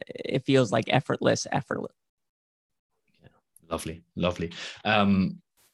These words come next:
Speaker 2: one of the, again, like, digging into this awareness and going down the, the lane of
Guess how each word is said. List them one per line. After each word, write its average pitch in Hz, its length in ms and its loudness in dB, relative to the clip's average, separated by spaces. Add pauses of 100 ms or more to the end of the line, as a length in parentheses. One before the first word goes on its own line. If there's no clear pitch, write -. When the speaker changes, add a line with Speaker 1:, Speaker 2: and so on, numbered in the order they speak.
(220)
Speaker 2:
one 123 240 6
of 107 140 2
the, 104 360 4
again, 113 340 4
like, 95 300 2 (200)
digging 110 240 4
into 101 140 4
this 92 160 0
awareness 92 440 0
and 90 180 -4
going 92 220 0
down 87 200 0
the, 87 300 -2 (180)
the 80 280 0 (120)
lane 95 640 2
of 80 280 -4